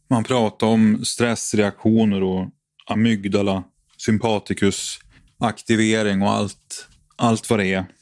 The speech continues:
En annan sak som jag är lite trött på sådär, det är diagnoskriterier. Alltså den här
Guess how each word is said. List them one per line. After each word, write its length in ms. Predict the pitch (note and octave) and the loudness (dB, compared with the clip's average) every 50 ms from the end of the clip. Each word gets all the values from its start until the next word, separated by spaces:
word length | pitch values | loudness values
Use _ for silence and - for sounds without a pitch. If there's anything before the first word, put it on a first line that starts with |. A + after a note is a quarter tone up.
| _ - - - _ | _ -20 -20 -8 _
En 160 | - B2+ A#2 | 0 2 2
annan 300 | A#2+ A#2 A2 A2+ A#2+ A#2+ | 2 4 4 4 4 4
sak 260 | - - B2 A#2 A#2 - | 2 2 0 0 0 2
som 120 | A2 A2 | 2 2
jag 80 | G#2+ G#2+ | 2 2
är 40 | |
lite 200 | G#2+ G#2 - - | 0 -2 -4 -8
trött 540 | - _ - - A2 G#2+ G#2 - _ - - - | -14 _ -2 -2 0 0 -2 -6 _ -20 -20 -4
på 200 | - - G2+ F#2+ | 0 0 2 2
sådär, 300 | - - G#2+ G#2 G2 G2 | 0 0 0 0 0 2
det 180 | G2+ A2 A2 G#2 | 2 2 2 2
är 180 | G2+ G#2+ G#2+ - | 2 0 -2 -4
diagnoskriterier. 1700 | G2 F2+ G#2+ G#2 G2+ F#2+ G2 A2 A2 G2+ G#2 A2 - - - - - - - F#2+ F2+ - G#2+ G#2 A#2+ A#2 G#2 F#2 - - F#2+ F#2+ - - - - _ _ _ _ _ - | -2 0 0 0 2 2 4 4 4 4 4 2 0 -4 -6 -8 -6 -2 0 0 0 2 0 2 2 2 2 2 2 0 0 -2 -4 -10 -18 -20 _ _ _ _ _ -4
Alltså 220 | - G#2 G2 G#2 | -2 0 2 2
den 120 | G#2 G#2 | 4 4
här 220 | G2+ G2 F#2+ F#2+ | 4 2 0 -2